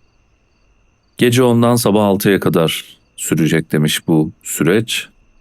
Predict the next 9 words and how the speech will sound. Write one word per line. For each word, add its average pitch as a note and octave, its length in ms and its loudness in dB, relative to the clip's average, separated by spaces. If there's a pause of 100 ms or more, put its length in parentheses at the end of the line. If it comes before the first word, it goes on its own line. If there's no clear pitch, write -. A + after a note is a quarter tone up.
(1300)
Biz - 140 0
de F2 60 2
ona E2+ 180 0
"Tamam, D#2 360 0
saat D#2+ 340 -2
onda E2 440 0 (200)
orada E2+ 260 0
olurum." C#2+ 380 0
demişiz. A#2 540 -4